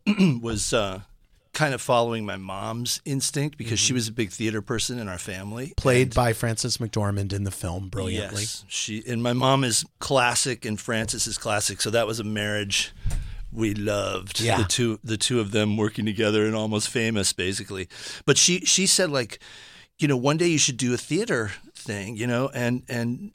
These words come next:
Speaker 1: try that out," 'cause she had seen Streetcar Named Desire, you know, in nineteen forty-seven with Brando here.
Speaker 2: Yeah.
Speaker 1: So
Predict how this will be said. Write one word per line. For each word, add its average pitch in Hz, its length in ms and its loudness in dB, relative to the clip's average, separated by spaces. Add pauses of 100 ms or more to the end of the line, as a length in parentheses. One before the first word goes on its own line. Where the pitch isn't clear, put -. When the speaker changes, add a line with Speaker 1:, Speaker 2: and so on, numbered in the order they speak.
Speaker 1:
try 131 240 2
that 135 240 0
out," 101 160 -6
'cause 107 120 -6
she - 160 0
had 131 120 -2
seen 107 420 -4 (300)
Streetcar 117 400 0
Named 107 180 -4
Desire, 101 560 -4 (100)
you 107 140 -10
know, 92 180 -14
in 92 160 -12
nineteen 101 320 -6
forty-seven 98 680 -4
with 98 160 -12
Brando 98 640 -4
here. 117 240 4
Speaker 2:
Yeah. 98 240 2
Speaker 1:
So 98 300 2